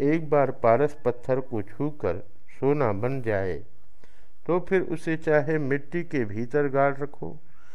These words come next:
चाहे कूड़े में फेंक दो, वह सोना ही बना रहेगा, फिर लोहा नहीं बनेगा। जिन्होंने भगवान का लाभ कर लिया है, उनकी अवस्था भी इसी प्रकार की होती है।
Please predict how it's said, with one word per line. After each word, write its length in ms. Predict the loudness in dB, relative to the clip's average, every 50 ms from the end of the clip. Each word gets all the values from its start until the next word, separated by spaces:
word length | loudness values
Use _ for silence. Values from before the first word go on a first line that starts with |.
| -6 -6 -6 -6 -2 4
चाहे 320 | 6 6 6 6 6 4
कूड़े 420 | 2 0 -2 -2 0 0 0 0 0
में 200 | 0 0 0 -2
फेंक 320 | -2 -2 -2 -2 -2 -2
दो, 320 | -2 -4 -4 -4 -4 -4 -4 -4 -6 -6 -6 -6 -6 -6 -6 -6 -6 -4 -2
वह 160 | 0 2 2 2
सोना 420 | 0 0 0 0 2 2 2 0
ही 160 | 0 0 -2
बना 300 | -2 -2 0 0 0 -2
रहेगा, 540 | -2 -2 -2 -2 -4 -4 -4 -4 -4 -4 -6 -6 -6 -6 -6 -6 -6 -6 -6 -6 -6 -6 -6 -6 -4 -2
फिर 160 | -2 0 0
लोहा 380 | 2 4 4 4 4 4 2 0
नहीं 280 | 2 0 0 0 -2 -2
बनेगा। 560 | -2 -2 -2 -4 -4 -4 -4 -4 -4 -4 -6 -6 -6 -6 -6 -6 -6 -6 -6 -6 -6 -6 -6 -6 -6 -6 -6 -6 -6 -6 -2
जिन्होंने 460 | -2 0 0 2 2 4 4 4 2
भगवान 540 | 2 2 0 0 2 2 4 4 2 2 2
का 160 | 2 2 2
लाभ 420 | 4 6 6 4 4 4 0 -2 -2 -2
कर 100 | 0 0
लिया 340 | 0 0 2 2 4 2
है, 340 | 2 2 0 -2 -2 -2 -4 -6 -6 -6 -6 -6 -6 -6 -6 -6 -6 -6 -4 -4 -4
उनकी 380 | -2 -2 -2 -2 -2 -2 -2
अवस्था 540 | 0 0 0 2 2 0 0 -2 0 0 0
भी 180 | 0 0 -2 -2
इसी 300 | -2 -4 -4 -4 -2 -4
प्रकार 420 | -2 -2 -4 0 0 2 2 0
की 200 | 0 -2 -4 -4
होती 400 | -4 -4 -4 -4 -4 -4 -4 -4
है। 280 | -4 -4 -6 -6 -6